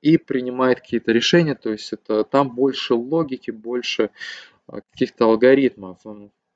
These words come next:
контроллер, вообще говоря, может, э, контролировать не то, что, о чем мы сейчас сказали,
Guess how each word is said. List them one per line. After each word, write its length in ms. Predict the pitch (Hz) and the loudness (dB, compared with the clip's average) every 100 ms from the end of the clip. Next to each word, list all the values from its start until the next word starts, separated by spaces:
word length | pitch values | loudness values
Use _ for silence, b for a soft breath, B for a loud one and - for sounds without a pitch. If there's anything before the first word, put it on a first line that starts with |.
| _ _ _ _ _ | _ _ _ _ _
контроллер, 580 | - 131 - 190 175 127 | 2 2 4 6 6 6
вообще 320 | 110 110 156 | 4 4 2
говоря, 400 | 135 120 123 117 - 95 120 | 6 6 6 4 -2 -20 -20
может, 640 | - 123 139 120 123 - - | -20 -6 -2 4 4 4 2
э, 160 | 117 110 B B B B B | 2 2 B B B B B
контролировать 640 | 139 131 135 139 147 131 131 | -2 2 4 6 6 2 0
не 140 | 143 | -6
то, 260 | - 156 143 | -2 2 2
что, 520 | - - 113 - - | 2 -2 -2 -2 -8
о 180 | - 123 | -10 -8
чем 240 | - 135 | -4 -4
мы 80 | 110 | -4
сейчас 280 | - - 113 | -4 -2 -2
сказали, 580 | - 127 151 190 175 | 2 4 6 4 4